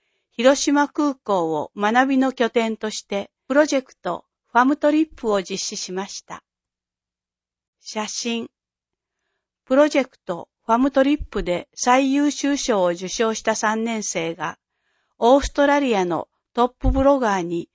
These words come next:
三原の魅力を伝えている様子。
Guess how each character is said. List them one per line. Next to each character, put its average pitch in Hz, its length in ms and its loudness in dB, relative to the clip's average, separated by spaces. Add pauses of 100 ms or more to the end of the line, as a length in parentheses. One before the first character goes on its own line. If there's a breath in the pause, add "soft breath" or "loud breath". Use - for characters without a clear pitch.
(260)
三 214 120 -2
原 262 240 4
の 254 120 2
魅 233 140 -2
力 226 320 -2
を 208 140 -2
伝 214 320 -2
え 214 80 -2
て 202 180 -6
い 196 100 -4
る 185 140 -8
様 175 220 -8
子。 - 360 -12